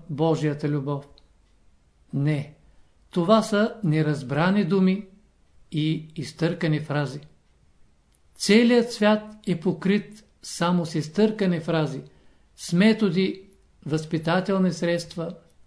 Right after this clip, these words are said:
вярвания и въпреки всички тия многобройни неща, хората седят на едно и също място. В Бога вярват, обичат се,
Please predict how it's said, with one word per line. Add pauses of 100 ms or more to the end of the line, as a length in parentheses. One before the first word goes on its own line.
(100)
вярвания (640)
и
въпреки
всички
тия
многобройни
неща, (460)
хората
седят (160)
на
едно
и
също
място. (2000)
В
Бога
вярват, (520)
обичат
се,